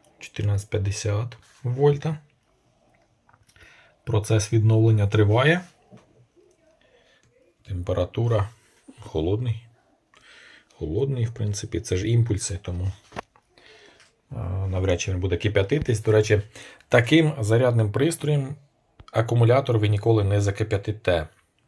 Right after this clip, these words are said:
Е, і такий зарядний пристрій, швидше за все, буде недозаряджати вам акумулятор. І ви ось побачили на цьому прикладі, що він же ж показував зарядку на шістдесят відсотків. Підключили до зарядного пристрою.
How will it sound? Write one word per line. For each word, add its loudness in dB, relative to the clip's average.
Е, -4
і -2
такий 0
зарядний 4
пристрій, -2
швидше -2
за 0
все, 0
буде 0
недозаряджати 2
вам -6
акумулятор. -6
І -6
ви -4
ось -4
побачили 0
на 0
цьому 0
прикладі, -2
що -6
він 4
же -2
ж -14
показував 4
зарядку 2
на -4
шістдесят -4
відсотків. 0
Підключили 2
до 0
зарядного 2
пристрою. -4